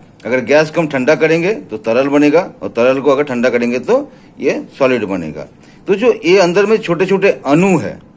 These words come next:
ये molecule है, उसको समझते हैं। एक अणु को ये यहाँ समझते हैं। ये मान लीजिए, ये छोटा सा जो कण है, ये,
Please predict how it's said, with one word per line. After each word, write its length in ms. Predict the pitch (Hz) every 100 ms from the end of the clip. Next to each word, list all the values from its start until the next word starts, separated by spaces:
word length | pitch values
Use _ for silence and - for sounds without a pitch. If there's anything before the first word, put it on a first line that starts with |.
| - - - - - - - -
ये 80 | 110
molecule 500 | 120 156 170 165 135
है, 280 | 165 - - - -
उसको 260 | 165 185 208
समझते 400 | 151 123 - 107
हैं। 180 | 101 127
एक 240 | 185 -
अणु 220 | 147 165
को 400 | 185 196 233 - - - - - -
ये 480 | 120 151 180 220 -
यहाँ 240 | 127 147 156
समझते 460 | 147 120 - -
हैं। 180 | 87 69 - - - - - - - -
ये 160 | 127 180
मान 200 | 185 160
लीजिए, 480 | 143 113 151 240 - - - -
ये 380 | - - 175 190
छोटा 320 | 156 160 175
सा 80 | 180
जो 140 | 165
कण 240 | 147 147
है, 300 | 139 208 -
ये, 80 | 147